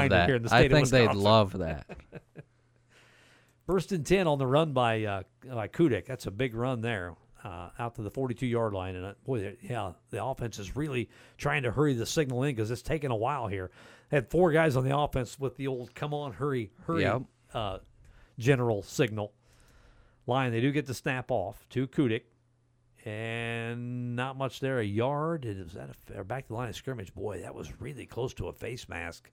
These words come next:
Speaker 2: Yeah, I think
Speaker 1: Did they
Speaker 2: Well,
Speaker 1: catch that? Uh, 'cause
Speaker 2: oh.
Speaker 1: Kudik caught the, or
Speaker 2: No, I
Speaker 1: took
Speaker 2: don't
Speaker 1: the,
Speaker 2: think so.
Speaker 1: no, they didn't. But his head snapped back for
Speaker 2: Yeah.
Speaker 1: something. Ooh, it wasn't, it wasn't a bad one. I mean, it might have been just a,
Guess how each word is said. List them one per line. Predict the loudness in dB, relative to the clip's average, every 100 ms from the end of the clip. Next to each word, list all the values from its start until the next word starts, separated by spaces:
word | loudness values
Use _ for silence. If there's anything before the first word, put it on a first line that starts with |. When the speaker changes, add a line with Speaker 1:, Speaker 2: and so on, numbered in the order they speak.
| -12
Speaker 2:
Yeah, | -4 -2 0
I | -2
think | -2 -4 -6 -10 -10 -12 -14 -18 -20 -20 -20 -20 _
Speaker 1:
Did | 0
they | 2
Speaker 2:
Well, | 4
Speaker 1:
catch | 4 2 0
that? | 0 0 -4 -10 -18 -12 -6
Uh, | 2
'cause | 4 6 4
Speaker 2:
oh. |
Speaker 1:
Kudik | 6 8 8 4
caught | 4 4 4
the, | -2 -2 -6
or | -4 2
Speaker 2:
No, | 8
I |
Speaker 1:
took | 8
Speaker 2:
don't | 8
Speaker 1:
the, | 4
Speaker 2:
think | 2
so. | 2 0
Speaker 1:
no, | 4 4
they | 4 2
didn't. | 2 0 0
But | -2 -2
his | -2 -2
head | -2 -4
snapped | -2 -4 -4
back | -6 -8 -6
for | -6
Speaker 2:
Yeah. | 2 4 4
Speaker 1:
something. | 0 -6 _ _ _ _ _ _ _ 2
Ooh, | 4
it | 4
wasn't, | 4 4
it | 4
wasn't | 4
a | 6
bad | 4 4
one. | 0 -4
I | -2
mean, | 0
it | -2
might | 0 2 4
have |
been | 2 0
just | -2 -2
a, | -4